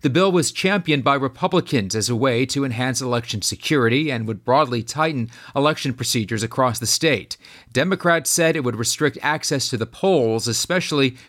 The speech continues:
for minorities. The bill still needs one more vote before heading back to the state Senate and then to Republican Governor Greg Abbott for his signature.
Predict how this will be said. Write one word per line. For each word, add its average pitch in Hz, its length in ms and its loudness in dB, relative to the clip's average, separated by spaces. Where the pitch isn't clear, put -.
for 160 140 2
minorities. 156 720 0
The 117 80 -4
bill 143 260 4
still 143 320 0
needs 135 240 0
one 135 200 2
more 127 220 2
vote 131 280 4
before 110 240 -4
heading 123 300 -2
back 123 260 0
to 127 80 -4
the 101 80 -6
state 104 300 -4
Senate 156 400 0
and 107 180 -10
then 131 240 -2
to 120 120 -4
Republican 120 520 -2
Governor 113 300 0
Greg 117 360 0
Abbott 113 360 -4
for 107 200 -6
his 110 220 -2
signature. 92 640 -6